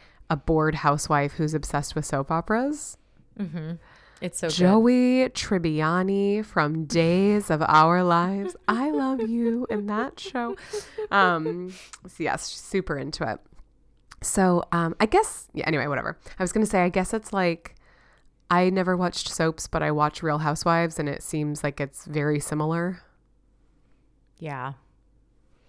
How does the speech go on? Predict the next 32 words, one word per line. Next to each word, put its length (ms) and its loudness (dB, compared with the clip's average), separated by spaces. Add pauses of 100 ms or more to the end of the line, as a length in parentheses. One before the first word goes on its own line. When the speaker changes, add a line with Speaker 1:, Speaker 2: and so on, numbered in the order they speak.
(440)
Speaker 2:
I 80 -2
mean, 140 -2
soap 200 -2
operas 300 -2
are 120 -6
Speaker 1:
True. 40 -8
Speaker 2:
just 240 -10
funny 340 -6
because 400 -8
the 120 -6
storylines 920 -6
are 120 -8
so 300 -10
ridiculous, 920 -8 (180)
but, 100 -6
like, 200 -4
they're 100 0
Speaker 1:
Mm-hmm. 320 0
Speaker 2:
supposed 260 -8
to 60 -12
be. 260 -8 (760)
Speaker 1:
Yeah, 300 4
exactly. 440 -6
Speaker 2:
Um, 600 -4 (1700)
Speaker 1:
We've 180 4
got 200 6
one 120 0
Speaker 2:
yeah. 120 0
Speaker 1:
here 200 0
called 240 -6
Shortland 520 0
Street, 440 -4